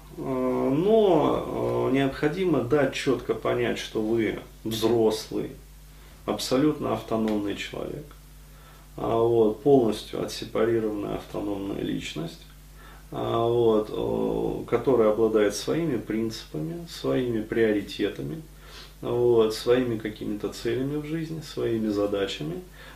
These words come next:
Вот, и до тех пор, пока, а, ваши родственники уважают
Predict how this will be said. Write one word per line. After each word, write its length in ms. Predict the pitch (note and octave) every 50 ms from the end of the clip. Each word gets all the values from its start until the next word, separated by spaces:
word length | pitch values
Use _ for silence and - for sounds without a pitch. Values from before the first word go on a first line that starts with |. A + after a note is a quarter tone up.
| - - -
Вот, 400 | A#2 A#2+ B2+ C3+ B2+ B2 B2 -
и 420 | - - C3+ C3 C3 B2+ B2 A#2+
до 120 | A#2 B2+ B2+
тех 260 | B2+ - D3 B2+ -
пор, 280 | - - - A#2+ A2+ A2+
пока, 680 | - A#2 A#2 - - C3 B2 A#2 G#2+ G2 F#2+ - - - - -
а, 720 | - A1 - A2 G#2+ A2 A2 A2 A2 G#2+ G#2 G#2 G#2 G#2
ваши 380 | A2 A#2 A#2+ A#2 A#2 - - A2+
родственники 760 | A2+ A2 G#2+ G#2+ - - - G#2+ G#2 G2+ F#2+ - A2 - - -
уважают 680 | A#2 A2 A2 A2 G#2+ G#2 G#2+ G#2+ - - - -